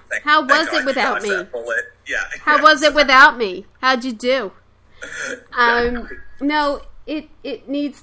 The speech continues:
Speaker 2: to be trimmed. It doesn't
Speaker 1: Yes.
Speaker 2: matter who hosts it. It doesn't matter. And,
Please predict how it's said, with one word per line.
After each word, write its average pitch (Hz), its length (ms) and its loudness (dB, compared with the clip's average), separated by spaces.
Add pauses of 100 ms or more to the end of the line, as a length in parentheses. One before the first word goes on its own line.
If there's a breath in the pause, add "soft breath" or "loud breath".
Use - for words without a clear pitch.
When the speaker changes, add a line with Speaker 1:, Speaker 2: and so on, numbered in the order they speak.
Speaker 2:
to 269 140 -10
be 214 180 -10
trimmed. 208 580 -10 (680)
It 240 120 -14
doesn't 262 300 -2
Speaker 1:
Yes. 294 120 0
Speaker 2:
matter 302 140 0
who 330 120 -4
hosts 262 340 -8
it. 254 320 -6 (360 soft breath)
It 202 180 -10
doesn't 202 380 -6
matter. 233 440 -6
And, 240 340 -4